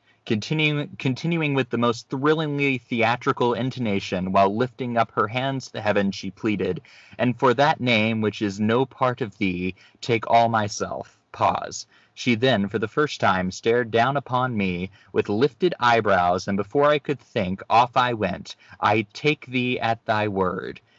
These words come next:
And on we danced until Juliet tearfully implores, 'If they do see thee, they will murder thee.' To which she added, 'Unless you've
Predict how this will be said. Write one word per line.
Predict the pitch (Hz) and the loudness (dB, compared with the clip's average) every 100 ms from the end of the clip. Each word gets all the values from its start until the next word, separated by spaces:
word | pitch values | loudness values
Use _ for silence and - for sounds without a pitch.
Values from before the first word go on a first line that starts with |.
| _ 104 | _ -2
And | 104 | 0
on | 110 117 123 | 4 4 2
we | 120 | -2
danced | 107 104 107 101 - | 0 0 0 -2 -4
until | 101 - 98 | -4 -2 -4
Juliet | 90 110 110 120 107 - | -2 -4 0 0 0 -2
tearfully | - 139 - 127 120 | -4 -4 -4 -2 0
implores, | 113 107 107 95 90 87 90 - - - | -2 -2 0 2 2 -2 -6 -12 -20 -8
'If | - 117 | -6 0
they | 123 120 | 2 2
do | 110 151 | 0 -4
see | 156 - - - 175 170 | -4 -10 -12 -10 -6 -4
thee, | 104 101 87 90 95 - _ - | -2 0 0 -2 -4 -10 _ 0
they | 107 | 2
will | 104 110 | 4 2
murder | 107 120 104 90 | 2 2 2 -2
thee.' | 85 85 69 - - _ | -4 -8 -8 -12 -14 _
To | - | -2
which | 104 104 | 0 -2
she | - 117 | -4 0
added, | 104 98 87 87 - - | 2 2 0 -4 -8 -2
'Unless | 104 110 123 - | 2 2 2 -2
you've | 127 | -4